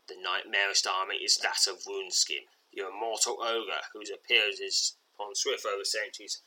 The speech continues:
have been accompanied by chaos and destruction. From a makeshift command post mid, mid the scarred ruins of the hedge,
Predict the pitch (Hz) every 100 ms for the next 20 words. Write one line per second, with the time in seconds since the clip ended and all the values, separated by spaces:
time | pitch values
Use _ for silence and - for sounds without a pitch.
0 | _ _ - 104 110 98 - 147 123 -
1 | 73 76 _ 80 - - - 147 147 101
2 | - - 107 92 - - - - - -
3 | - _ _ _ _ _ _ _ _ _
4 | - - - - - - 104 95 98 107
5 | 120 - 120 - 123 117 113 117 104 -
6 | 80 78 - - 101 101 101 - _ 107
7 | 101 - - - 120 120 120 113 113 101
8 | 98 98 95 - 120 117 -